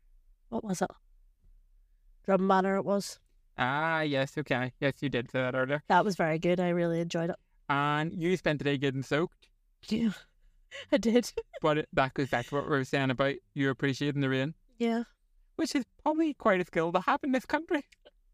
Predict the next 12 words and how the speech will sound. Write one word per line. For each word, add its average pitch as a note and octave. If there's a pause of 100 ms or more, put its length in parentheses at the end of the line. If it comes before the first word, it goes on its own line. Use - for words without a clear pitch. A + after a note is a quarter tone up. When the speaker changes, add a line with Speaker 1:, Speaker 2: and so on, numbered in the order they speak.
(480)
Speaker 1:
I C4
think C4+
that's G#3+
where F#3+
it's F3+
come F#3+
from, C#4
you D4+
know. D4 (420)
I A3+
think A#3
my, G#3+